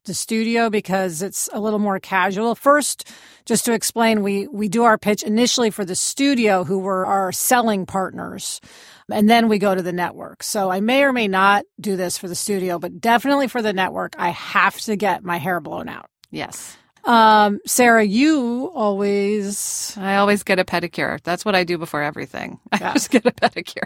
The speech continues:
Speaker 1: That's your mental
Speaker 2: Yeah, it's
Speaker 1: preparation.
Speaker 2: my
Speaker 1: So
Speaker 2: relaxation.
Speaker 1: Yeah, even if it has to be, like, a few days before. You
Speaker 2: I just
Speaker 1: get
Speaker 2: like
Speaker 1: it.
Speaker 2: going in my, knowing that my toes are gonna look nice.
Speaker 1: Yeah, which, I mean, fair enough.
Speaker 2: <laughs> Yeah.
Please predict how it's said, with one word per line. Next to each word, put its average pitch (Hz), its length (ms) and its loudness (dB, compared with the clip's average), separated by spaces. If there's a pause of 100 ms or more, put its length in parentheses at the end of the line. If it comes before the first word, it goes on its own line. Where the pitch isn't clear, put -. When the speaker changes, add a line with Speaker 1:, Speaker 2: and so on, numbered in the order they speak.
Speaker 1:
That's 214 320 0
your 254 160 4
mental 226 340 0 (100)
Speaker 2:
Yeah, 202 100 -2
it's 180 100 -2
Speaker 1:
preparation. 185 440 -8
Speaker 2:
my 190 120 0
Speaker 1:
So 185 60 0
Speaker 2:
relaxation. 165 880 -6 (180)
Speaker 1:
Yeah, 202 280 -4
even 285 280 4
if 240 120 4
it 240 80 4
has 208 300 2
to 202 80 -4
be, 190 260 -2
like, 180 260 -4
a 196 80 -8
few 254 280 4
days 196 320 0
before. 180 720 -10 (340)
You 202 120 -4
Speaker 2:
I 220 40 2
just 240 140 2
Speaker 1:
get 214 60 4
Speaker 2:
like 269 140 4
Speaker 1:
it. 269 40 -12
Speaker 2:
going 226 200 2
in 208 80 0
my, 175 160 -2 (200)
knowing 180 320 0
that 156 100 -6
my 143 120 -4
toes 147 320 -8
are - 60 -10
gonna 123 140 -10
look - 140 -14
nice. - 400 -14
Speaker 1:
Yeah, 190 140 -6
which, 214 360 -2 (160)
I 214 60 0
mean, 190 200 0
fair 226 300 2
enough. 190 520 -2
Speaker 2:
<laughs> - 40 -10
Yeah. 254 180 4